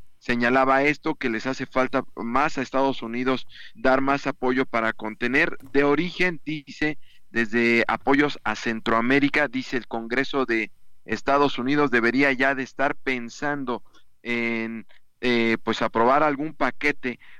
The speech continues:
para apoyar más a países centroamericanos y que la gente no se vea en necesidad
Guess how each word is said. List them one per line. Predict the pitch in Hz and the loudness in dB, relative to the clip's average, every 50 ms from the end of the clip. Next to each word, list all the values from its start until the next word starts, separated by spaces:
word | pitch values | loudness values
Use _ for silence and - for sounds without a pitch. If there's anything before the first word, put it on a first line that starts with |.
| - - | -12 -2
para | - 110 113 113 113 113 110 107 92 - - | 0 2 2 4 2 2 2 0 -2 -2 -2
apoyar | - 107 107 - - 120 120 120 123 127 127 117 | -2 -2 -2 0 2 2 4 4 4 2 2 0
más | 123 123 123 123 127 - - | 0 0 0 0 0 -2 -4
a | - 110 | -6 -6
países | - - 107 110 113 120 - - 127 - | -2 0 0 0 0 -2 -4 -4 -8 -8
centroamericanos | - 117 113 110 104 - 107 107 107 110 107 113 - - 127 123 123 123 123 123 - - - - - | -6 -8 -8 -8 -4 -2 -2 0 0 0 0 0 0 0 0 0 0 0 -2 -4 -6 -12 -16 -12 -12
y | 117 - | -12 -8
que | - - 120 | 0 2 2
la | 117 120 117 | 2 2 2
gente | - 143 147 - 143 139 | 0 -2 0 0 2 2
no | 139 139 143 139 - - - - - - | 2 2 0 -2 -2 -6 -12 -14 -14 -8
se | - 117 110 | -4 -2 2
vea | 113 127 127 131 131 127 123 | 4 4 4 4 4 2 2
en | 123 | 0
necesidad | 117 113 - - 110 - - - 113 107 117 117 123 - | -2 -6 -6 -6 -8 -8 -10 -12 -6 -2 0 0 2 0